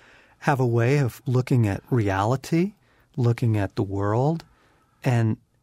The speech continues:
the truth is, if we'll just be honest with ourselves, much of the sort of the passionate positions that, that Christians take on issues,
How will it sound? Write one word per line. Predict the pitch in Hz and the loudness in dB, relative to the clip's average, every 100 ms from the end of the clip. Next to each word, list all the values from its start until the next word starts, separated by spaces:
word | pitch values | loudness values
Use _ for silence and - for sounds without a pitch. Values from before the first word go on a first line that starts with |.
| _ _ _ _ _ - | _ _ _ _ _ -6
the | 139 | -2
truth | 123 - - 226 240 - | -2 -2 0 2 2 0
is, | 190 202 107 101 - | 0 2 0 -4 -8
if | 120 - | -8 0
we'll | 151 185 | 0 2
just | 196 - | -2 -2
be | 156 - | -2 -2
honest | 135 214 247 - | -2 0 -2 -2
with | 120 | -4
ourselves, | 110 110 - 107 113 - - | -4 -6 -6 -6 -6 -8 -2
much | 127 139 240 - | 2 2 0 -2
of | 196 147 | -6 -2
the | 123 98 110 - - - - - | -2 -2 -6 -14 -20 -20 -20 -20
sort | - 120 | -10 -6
of | |
the | 104 - _ | -6 -8 _
passionate | - - - 170 180 202 - - 156 131 123 117 - - _ _ _ - | -18 -14 -6 -2 0 0 -2 0 2 4 0 -2 -10 -20 _ _ _ -10
positions | - 143 117 123 180 - 117 107 113 - | 0 0 2 0 0 -2 -6 -6 -8 -6
that, | 117 - _ - - - - - | -6 -6 _ -20 -20 -20 -12 -4
that | 131 | -4
Christians | - 170 - 117 92 | 0 -2 -2 -6 -6
take | - - 240 165 104 - | -8 -4 0 2 0 -2
on | 123 110 104 - | -2 -2 -4 -4
issues, | 165 147 143 123 113 - | -2 0 2 0 0 -4